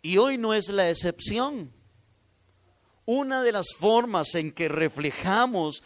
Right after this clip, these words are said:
nuestro respeto a Dios es guardando su palabra, sus mandamientos, sus estatutos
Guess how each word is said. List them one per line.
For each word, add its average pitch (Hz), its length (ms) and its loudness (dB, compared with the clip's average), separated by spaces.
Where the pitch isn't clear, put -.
nuestro 180 640 0
respeto 233 880 0
a 214 80 -2
Dios 131 500 -6
es 165 500 0
guardando 180 1040 -2
su - 440 -12
palabra, 170 760 -8
sus 165 320 -6
mandamientos, 156 1120 -2
sus - 320 -6
estatutos - 1000 -8